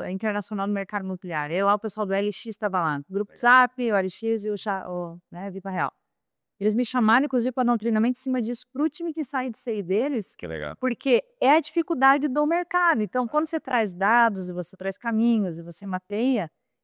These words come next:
Speaker 1: fica tudo mais fa-, mais leve pra todo mundo, né?
Speaker 2: Com certeza.
Speaker 1: Isso é muito
Speaker 2: Com certeza.
Speaker 1: bacana.
Speaker 2: Muito bacana. Uma última só, porque eu me cu-, fiquei curioso. De cem, um compra.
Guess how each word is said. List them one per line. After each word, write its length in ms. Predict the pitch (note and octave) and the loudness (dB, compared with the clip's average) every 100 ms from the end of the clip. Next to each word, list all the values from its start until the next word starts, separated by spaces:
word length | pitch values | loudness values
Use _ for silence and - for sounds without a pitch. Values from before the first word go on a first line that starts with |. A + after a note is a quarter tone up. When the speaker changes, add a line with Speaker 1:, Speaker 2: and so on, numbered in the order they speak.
| _ | _
Speaker 1:
fica 240 | G#3+ A3 | -6 -4
tudo 180 | A#3 A3+ | -2 2
mais 240 | B3 A#3+ | 4 4
fa-, 220 | - A3+ A#3+ | 4 4 4
mais 180 | A3 A3 | 2 4
leve 300 | A3+ A3+ G#3+ | 4 2 0
pra 100 | A#3 | -8
todo 220 | A#3+ B3 | -8 -8
mundo, 280 | C4 F#3+ E3 | -4 -4 -4
né? 120 | E3 | -4
Speaker 2:
Com 80 | G3 | -6
certeza. 420 | - C3+ - F2 | -8 -14 -8 -10
Speaker 1:
Isso 100 | - | -8
é 20 | G3+ | -6
muito 120 | A3 | -6
Speaker 2:
Com 80 | - | -2
certeza. 260 | A#3+ - F#3 | -4 -2 -4
Speaker 1:
bacana. 200 | E3 D3+ | -2 -2
Speaker 2:
Muito 140 | D3+ A#2 | -2 -2
bacana. 460 | A2 - E2+ - _ _ _ _ | -4 -4 -6 -6 _ _ _ _
Uma 160 | A2 A#2+ | -2 4
última 240 | C3+ C3+ | 4 2
só, 140 | B2 C3 | 0 2
porque 160 | - | 4
eu 120 | A2+ - | 4 4
me 160 | G#2 | -2
cu-, 180 | F#2 A2 G2 | -2 -4 0
fiquei 160 | B2+ | 2
curioso. 440 | A2 A#2+ G2+ E2+ - | 6 8 8 6 -4
De 140 | - G2+ | -6 -4
cem, 320 | - C#3 D3+ | 0 2 0
um 200 | - D#3 | 0 -2
compra. 500 | E3 A#2 G#2 F#2 F2+ | 2 2 2 2 -2